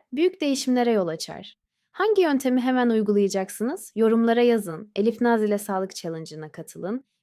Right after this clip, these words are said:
Videoyu beğendiyseniz beğen butonuna basın, abone olun, zil simgesine tıklayın. Açıklama kısmında ücretsiz sağlıklı yaşam rehberi var, göz atın.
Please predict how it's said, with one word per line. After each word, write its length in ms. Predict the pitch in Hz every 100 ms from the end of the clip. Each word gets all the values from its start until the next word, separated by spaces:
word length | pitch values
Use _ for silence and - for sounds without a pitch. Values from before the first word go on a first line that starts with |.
| -
Videoyu 380 | 233 262 277 240
beğendiyseniz 960 | 233 226 240 285 - 254 247 254 -
beğen 280 | 208 247 233
butonuna 460 | 214 202 185 175
basın, 440 | 165 170 - 285 -
abone 340 | 202 190 208 196
olun, 420 | 165 151 214 -
zil 160 | 208 226
simgesine 580 | 214 202 196 190 190 185
tıklayın. 480 | 170 - 160 156 175 _ _ _ -
Açıklama 500 | 247 294 311 339 370
kısmında 600 | 320 - 285 269 285 294 _ -
ücretsiz 460 | 240 214 262 269 415
sağlıklı 380 | - 269 269 294
yaşam 360 | 269 269 262
rehberi 440 | 262 240 254 240 175
var, 260 | 170 247 _
göz 200 | 214 208
atın. 360 | 170 - -